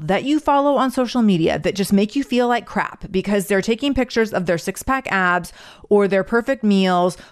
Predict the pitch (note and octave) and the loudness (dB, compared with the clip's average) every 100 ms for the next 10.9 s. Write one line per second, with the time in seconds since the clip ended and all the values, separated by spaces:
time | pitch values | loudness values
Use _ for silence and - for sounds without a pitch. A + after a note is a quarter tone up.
0 | - G3+ G3+ F#3+ G3 F3+ F3+ F#3 F#3 F3+ | -2 2 2 2 2 2 2 0 -2 -2
1 | _ _ - - A3+ A3+ A3 B3+ A3+ A#3 | _ _ -16 -4 0 0 0 -2 0 0
2 | - A#3+ G#3 G3+ G3 G3 F#3 F3+ _ - | 0 0 2 2 2 2 0 -4 _ 0
3 | G3+ F3+ - A3 G#3 F3 F3 F#3+ - G#3 | 2 2 0 2 4 4 0 -2 -6 -12
4 | - - A#3+ F#3 D#3+ G#2+ D#3 C4+ - _ | -8 -2 0 0 -2 -2 -2 -2 -4 _
5 | _ - A#3 A#3+ C4 A3+ G3+ D#3 - - | _ -4 -2 0 2 2 2 -2 -6 -20
6 | _ G3+ G#3 G#3+ G#3 G#3 G3 G3 F3+ - | _ -4 0 2 2 0 0 0 0 0
7 | F3 F#3 D3+ F#2+ F#3 F#3+ F3 - - E3 | 0 0 -2 -2 -2 -2 -4 -10 -4 0
8 | F3 G3+ D4+ D#4 - B3 A#3+ - - - | 2 4 2 0 -2 -2 0 -2 -4 2
9 | B3+ A#3+ F#3 F3 F#3 F3 E3 E3 D#3+ E3 | 2 2 -2 0 0 0 -2 -2 -2 -2
10 | - F#3+ A3+ F3+ G#3 C4+ B3 A3+ | -2 0 0 -2 -2 -2 -2 -4